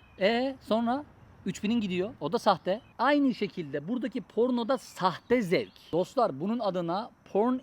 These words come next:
induced erectile dysfunction deniyor. Bilimsel konuşuyorum. Ama on dört, on beş yaşındaki bir çocuğun belki anlayabileceği şekilde basite indirgiyorum. Einstein ne diyor? Bir mevzuyu bir çocuğa anlatacak kadar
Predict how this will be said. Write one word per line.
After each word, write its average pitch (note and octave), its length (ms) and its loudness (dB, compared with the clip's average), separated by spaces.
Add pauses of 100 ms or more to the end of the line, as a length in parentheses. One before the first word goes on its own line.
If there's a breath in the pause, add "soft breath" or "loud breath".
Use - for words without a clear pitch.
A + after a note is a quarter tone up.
induced F#3+ 680 -6 (380)
erectile G#3 800 2
dysfunction E3 720 -2
deniyor. G#2 300 -8 (340)
Bilimsel G3 640 -2
konuşuyorum. B2 520 -6 (640)
Ama G#3 340 -2 (160)
on A3 240 0
dört, G#3+ 160 0
on A3+ 180 0
beş A#3+ 120 0
yaşındaki F#3+ 300 -6
bir F#3+ 40 -6
çocuğun F#3+ 300 -4
belki F#3+ 240 0
anlayabileceği F#3+ 680 -2
şekilde F#3+ 340 -4
basite F#3 360 0
indirgiyorum. C#3 640 -2 (140)
Einstein G3 420 0
ne G#3+ 120 0
diyor? G#3+ 320 -2
Bir G#3 60 0
mevzuyu F#3 380 -2
bir E3 80 -8
çocuğa F#3 300 0
anlatacak F3+ 460 -4
kadar E3 260 0